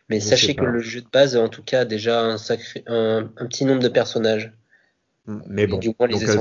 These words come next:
Speaker 1: essentiels.
Speaker 2: ouais, si vous dites pour dix euros, si vous voulez vraiment tout, ça sera bien plus cher que ça.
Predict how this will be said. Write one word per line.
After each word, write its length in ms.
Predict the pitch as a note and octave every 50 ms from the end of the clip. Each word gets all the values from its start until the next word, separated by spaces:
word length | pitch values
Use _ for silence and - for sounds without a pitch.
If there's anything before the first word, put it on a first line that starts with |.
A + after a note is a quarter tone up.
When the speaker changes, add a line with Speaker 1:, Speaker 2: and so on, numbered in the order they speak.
| G2
Speaker 1:
essentiels. 280 | G#2+ - - - - G2 - _ _ _ _ _ _ _ _ - - A2
Speaker 2:
ouais, 120 | G#2+ G#2
si 140 | G#2 - -
vous 120 | G2 G#2 G2+
dites 160 | A#2 A#2 -
pour 160 | - G#2+ G2+
dix 200 | F#2 G#2+ G#2 G2+
euros, 280 | G#2+ G#2+ G2+ A2+ C3 B2+
si 200 | C3 - - G2
vous 60 | F#2+
voulez 140 | F#2+ G2 G2+
vraiment 340 | F#2 G2+ G2+ G2+ G#2 G#2+
tout, 220 | G#2 - - B2 A#2
ça 140 | - G#2+ F2+
sera 440 | - - - F#2+ F#2+ F#2 F#2 F#2 F#2
bien 220 | G#2 F#2+ F#2+ G#2 G2+
plus 160 | - G2 A2
cher 300 | - - A2 G2 - -
que 140 | - - G#2
ça. 260 | - - A2 A#2